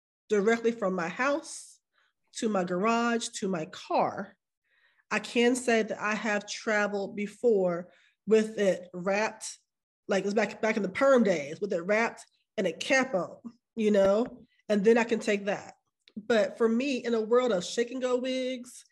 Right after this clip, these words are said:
in a world of wi-, uh, caps with, um, inches on them, attached to them already, um, because they have those too.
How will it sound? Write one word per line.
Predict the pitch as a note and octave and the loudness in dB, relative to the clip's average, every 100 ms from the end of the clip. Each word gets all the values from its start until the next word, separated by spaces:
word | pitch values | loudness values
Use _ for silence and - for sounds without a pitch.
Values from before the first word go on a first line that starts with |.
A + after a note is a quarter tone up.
| _ _ _ | _ _ _
in | A3+ A3 | -2 0
a | G#3 | 2
world | A3+ A#3+ A#3+ A3+ | 4 4 2 0
of | G3+ G3 F#3+ F#3 F#3+ - _ _ _ - | 0 2 2 0 -2 -8 _ _ _ -8
wi-, | G3 B3 B3 | 0 0 2
uh, | G#3 G3 F#3 - - | 0 0 -2 -8 -6
caps | - C4 B3+ - | 0 2 0 -2
with, | A#3 G#3+ G3+ - - | 2 4 2 -4 -4
um, | G#3+ G3+ F#3+ F#3+ G3+ G3 _ | -2 -2 -2 -4 -6 -12 _
inches | C4 C4+ C4+ C4 - | 0 2 0 -2 -2
on | B3 C4+ | 2 2
them, | C4+ C#4 C#4 | 2 0 -6
attached | F#3+ C#4 C#4 - | -2 -2 -2 -2
to | |
them | C4+ C4 | -2 0
already, | C4 C4+ C#4 C#4 C#4+ - _ _ _ _ | 0 2 0 0 -8 -12 _ _ _ _
um, | A#3+ A3 G#3+ G#3 A3+ - | -4 -2 -2 -4 -6 -10
because | - F3 | -8 -4
they | A#3 | -2
have | C4+ C4+ | 0 2
those | D#4+ E4 | 0 0
too. | F4 D#4 F4 | -4 -4 -6